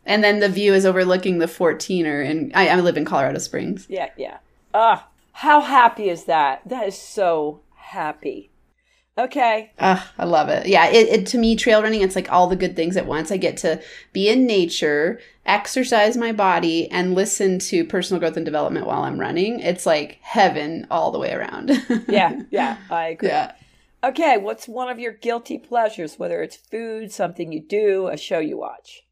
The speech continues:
Speaker 1: You know, I would say up until recently, it's been craft beer. I love,
Speaker 2: <laughs> Okay.
Speaker 1: I love breweries. <laughs>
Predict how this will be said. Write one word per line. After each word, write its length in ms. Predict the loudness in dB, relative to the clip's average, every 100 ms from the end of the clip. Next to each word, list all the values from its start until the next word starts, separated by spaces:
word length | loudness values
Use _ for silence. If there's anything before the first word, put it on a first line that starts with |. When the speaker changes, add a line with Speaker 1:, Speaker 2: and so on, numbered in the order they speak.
| _
Speaker 1:
You 140 | -4 -2
know, 260 | -2 -4
I 80 | -4
would 240 | -4 -4 -6
say 920 | -10 -4 0 2 2 2 0 -2 -10 _ _ -4
up 160 | -2 0
until 260 | -2 -2
recently, 600 | -4 -6 -6 -6 -2 -2
it's 160 | -2 -4
been 460 | -6 -4 -4 -6 -10 _ _ _ _
craft 640 | -10 -2 0 0 -2 -10 -6
beer. 560 | -4 -2 -2 -4 -6 _ _ _ -10
I 100 | -8
love, 320 | -2 -2 -2
Speaker 2:
<laughs> 100 | -2
Okay. 500 | -2 -2 -6 -6 -8 0
Speaker 1:
I 80 | 2
love 380 | 6 6 6
breweries. 640 | 4 4 6 4 0 -2 2
<laughs> 120 | 2